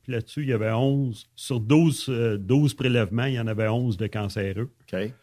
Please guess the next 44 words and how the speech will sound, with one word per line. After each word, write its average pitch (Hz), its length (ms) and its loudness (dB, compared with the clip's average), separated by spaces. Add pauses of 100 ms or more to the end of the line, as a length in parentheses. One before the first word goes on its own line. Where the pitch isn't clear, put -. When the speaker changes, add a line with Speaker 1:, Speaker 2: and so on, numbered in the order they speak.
(340)
Speaker 1:
Sauf 131 340 4
que 120 340 2 (460)
la 104 200 0
chance 127 320 -2
que 110 160 2
j'avais, 110 500 0
c'était - 340 -8
concentré 113 560 -2
dans 107 100 -4
la 104 60 -4
prostate. - 440 -12 (340)
Speaker 2:
OK. 104 120 -2
Speaker 1:
Il 107 40 2
y - 40 4
avait 104 160 4
rien 113 240 4
de 113 80 -2
sorti - 440 -2
à 120 60 0
Speaker 2:
Ça 117 60 2
Speaker 1:
l'extérieur 92 420 4
Speaker 2:
rien 165 80 4
Speaker 1:
parce - 180 0
Speaker 2:
était. 104 120 -2
Speaker 1:
que 101 40 0
là, 117 160 4
j'ai 107 140 2
eu 110 80 4
d'autres 107 320 0
tests, 107 340 -6
là, 95 80 -8
euh, 87 400 -12
Speaker 2:
OK. 104 60 -2
Speaker 1:
résonance 110 500 2
magnétique, 107 540 2 (180)
puis, 95 280 -2
euh, 92 120 -4 (800)
Speaker 2:
OK. 87 100 -8 (120)
Speaker 1:
le 90 400 -4
nucléaire, 104 760 0
puis - 160 -20
tout - 80 -10
le 98 60 -2
kit. 101 160 -8